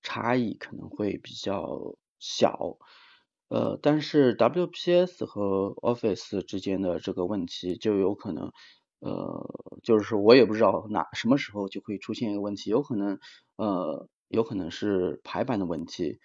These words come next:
有可能是字体的问题，也有可能是显示的问题。当然，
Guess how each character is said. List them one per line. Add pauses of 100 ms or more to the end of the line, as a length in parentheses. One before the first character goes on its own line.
(140)
有
可
能
是
字
体
的
问
题， (320)
也
有
可
能
是
显
示
的
问
题。 (340)
当
然，